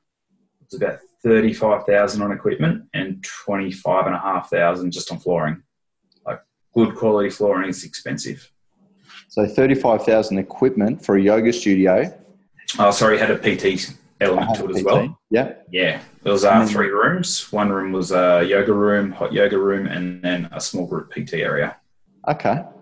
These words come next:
Speaker 2: So what's that? Get my calculator out. So sixty grand for the flooring and equipment. And how big roughly was that, that studio, the yoga, uh, plus small P T?
Speaker 1: Oh, it was about eighty square meters in the hot yoga room.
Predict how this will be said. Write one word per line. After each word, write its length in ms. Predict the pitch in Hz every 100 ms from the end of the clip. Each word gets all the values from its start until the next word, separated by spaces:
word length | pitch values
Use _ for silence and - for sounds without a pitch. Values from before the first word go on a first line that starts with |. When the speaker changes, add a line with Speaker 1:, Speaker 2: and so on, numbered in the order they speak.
| _ _ - _ _ _ _ _ _
Speaker 2:
So 680 | - 127 120 117 120 107 - - - _ _ _ -
what's 260 | 113 -
that? 560 | 107 101 82 - - _
Get 140 | -
my 80 | 98
calculator 640 | - 107 107 104 98 92 90
out. 180 | 85 -
So 140 | 98
sixty 360 | - 143 - 110
grand 280 | 113 110
for 60 | 107
the 100 | 104
flooring 640 | - 117 117 113 104 101 -
and 180 | 101 95
equipment. 720 | - - 143 101 90 139 - _ - -
And 280 | 110 113 110
how 240 | 160 214
big 340 | 202 147 160 139
roughly 340 | 117 - 107
was 240 | 98 92 -
that, 360 | 82 - - _ _
that 140 | 98
studio, 380 | - - 101 95
the 120 | 90
yoga, 380 | 98 95 98 98 - _ _ _ _ _ _ _
uh, 160 | 98 95
plus 320 | - 98 - -
small 200 | 101 98
P 140 | 95
T? 160 | - 95
Speaker 1:
Oh, 920 | 92 _ _ _ _ _ _ - 127
it 40 |
was 100 | 127
about 240 | 131 143 -
eighty 220 | 123 135 135
square 340 | - 127 123
meters 360 | 127 131 131 123
in 100 | 113
the 60 |
hot 120 | 127
yoga 300 | 110 117 117
room. 840 | 123 123 120 120 117 127 127 127